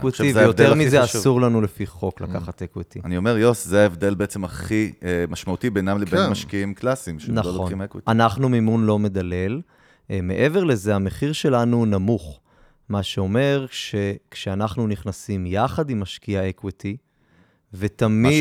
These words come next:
Speaker 1: מה שקורה
Speaker 2: אנחנו
Speaker 1: הרבה.
Speaker 2: נ-, תמיד, בהגדרה, המימון שלנו זה דורש מימון משלים. אנחנו ניכנס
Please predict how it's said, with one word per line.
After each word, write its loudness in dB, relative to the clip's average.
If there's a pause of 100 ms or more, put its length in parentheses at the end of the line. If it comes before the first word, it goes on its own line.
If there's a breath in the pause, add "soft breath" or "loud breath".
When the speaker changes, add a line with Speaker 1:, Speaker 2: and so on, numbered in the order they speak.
Speaker 1:
מה -8
שקורה 4
Speaker 2:
אנחנו 4
Speaker 1:
הרבה. 4
Speaker 2:
נ-, -2
תמיד, 2
בהגדרה, 2
המימון 2
שלנו 0
זה -2
דורש -2
מימון -2
משלים. -4
אנחנו -6 (440 soft breath)
ניכנס -6